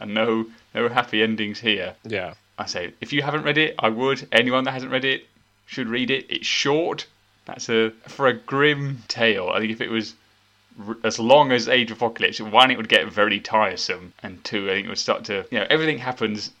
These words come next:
Speaker 1: for a reason here. It's not just, "Oh, it's an-, another thing happens," just to continue the length. It's all straight to the point, and after reading Age of Apocalypse for four months, I can really much, uh, get behind that.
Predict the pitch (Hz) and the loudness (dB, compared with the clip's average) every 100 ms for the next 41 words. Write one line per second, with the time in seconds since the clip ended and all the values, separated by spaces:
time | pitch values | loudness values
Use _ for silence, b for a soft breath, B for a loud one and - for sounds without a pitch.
0 | - 110 104 98 113 104 101 90 95 92 | -14 -4 -4 0 0 0 -4 -12 -10 -8
1 | 87 85 - 113 113 104 - 98 95 98 | -6 -6 -6 -10 -10 -10 -6 -2 0 -2
2 | 95 - 104 104 104 104 101 98 95 98 | -4 -14 -20 -16 -10 -8 -6 -4 -2 0
3 | 98 101 117 - 98 98 98 101 101 - | 0 -4 -14 -8 -8 -8 -10 -10 -10 -10
4 | 110 101 - 117 107 101 98 101 95 104 | -8 -8 -6 -4 -4 0 0 0 -4 -6
5 | 110 123 117 117 B B B B B _ | 0 2 2 -2 B B B B B _
6 | _ _ _ - - 143 117 107 - 92 | _ _ _ -6 -2 -2 -2 -6 -4 -6
7 | 87 - _ - 87 98 - 107 95 101 | -6 -16 _ -16 -16 -16 -8 -4 -2 -2
8 | 101 95 92 92 - _ - 110 104 - | -4 -2 -4 -6 -16 _ -6 -4 -4 -8
9 | 117 - - - - 101 95 104 110 101 | -10 -10 -14 -16 -8 -8 -6 -8 -10 -14
10 | 107 107 117 110 101 101 107 - 98 95 | -12 -8 -6 -6 -4 -4 -6 -10 -8 -8
11 | - b b b b b - 104 101 95 | -14 b b b b b -6 -2 0 -2
12 | 92 - - | -6 -10 -12